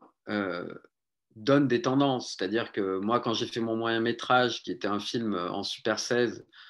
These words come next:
où les gens voyaient au générique qu'on était, euh, quatre ou cinq dans l'équipe, et c'était un film de cinquante-huit minutes, euh,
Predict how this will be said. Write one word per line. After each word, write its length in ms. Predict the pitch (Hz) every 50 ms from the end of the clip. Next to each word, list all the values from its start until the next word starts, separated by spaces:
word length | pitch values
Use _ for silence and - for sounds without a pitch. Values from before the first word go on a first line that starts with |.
| - - _
où 100 | - 113
les 100 | 113 117
gens 180 | 113 127 123 123
voyaient 200 | 113 110 104 107
au 60 | 107
générique 540 | 104 110 113 107 113 110 117 120 120 - -
qu'on 180 | 87 92 95
était, 420 | 98 101 101 101 - 110 104 104 101
euh, 280 | 95 87 85 85 - _
quatre 340 | - 107 104 104 - - -
ou 120 | - 107 101
cinq 360 | 104 - - 117 113 110 101
dans 120 | 98 95
l'équipe, 460 | 95 95 92 - - 151 185 170 - - - _ _ _ - - - - _ _
et 80 | - -
c'était 160 | - - 98
un 80 | 92 95
film 240 | - - 104 104 101
de 80 | 98
cinquante-huit 520 | 92 - - 101 98 101 98 90 - - 92
minutes, 500 | 95 95 104 120 151 175 180 - - 104
euh, 360 | 98 98 98 98 98 98